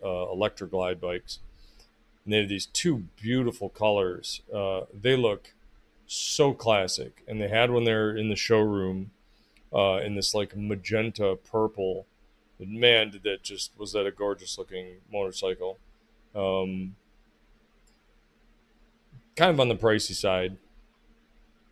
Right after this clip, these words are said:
but it even has, like, a throwback Springer seat, but they designed the top of the seat to have kinda like a memory foam to it.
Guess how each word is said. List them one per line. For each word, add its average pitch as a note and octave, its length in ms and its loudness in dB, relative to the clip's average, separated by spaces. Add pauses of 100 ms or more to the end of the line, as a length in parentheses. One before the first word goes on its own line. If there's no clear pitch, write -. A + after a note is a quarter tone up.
(520)
but A#2+ 120 2
it A#2+ 40 4
even B2+ 280 4
has, A#2 340 6
like, G#2+ 160 2
a F#2+ 360 2 (580)
throwback A#2+ 640 4
Springer A#2 580 0
seat, - 500 -6 (1080)
but G#2+ 120 -6
they A2+ 100 0
designed A#2 380 4
the A2+ 60 2
top A2+ 300 2
of G2+ 80 -8
the G2+ 80 -2
seat A2 320 -2
to G#2 80 -12
have G2+ 240 -4
kinda A2 180 -2
like G2+ 200 -2
a F2+ 180 -2
memory A2 400 0
foam A#2 460 2
to B2+ 200 0
it. C3 160 -2